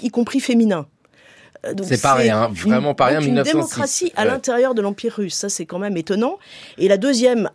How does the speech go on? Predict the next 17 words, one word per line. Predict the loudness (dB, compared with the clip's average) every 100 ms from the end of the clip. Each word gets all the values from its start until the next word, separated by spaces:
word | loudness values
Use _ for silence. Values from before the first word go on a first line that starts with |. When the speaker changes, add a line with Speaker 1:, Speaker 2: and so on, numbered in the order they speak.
| -12 -18 -10
Speaker 1:
caractéristique, | -6 -4 0 0 0 0 -4 0
alors | 2 4
là | 4
que | 4 4 4 2
les | 0
Finlandais | 0 -2 0 -2
partagent | -4 -4 -2 -2
avec | -2 -2 -4
les |
pays | -4 -2
baltes | 0 -2 -2 -4
d'ailleurs, | -2 -2 -2 -4 -8 -16 _ _ -18
enfin | -12 -6
avec | 0 0 0
la, | -4 -4
l'espace | -2 -2 0 -2 0
baltique | 0 -2 -6 -8 -12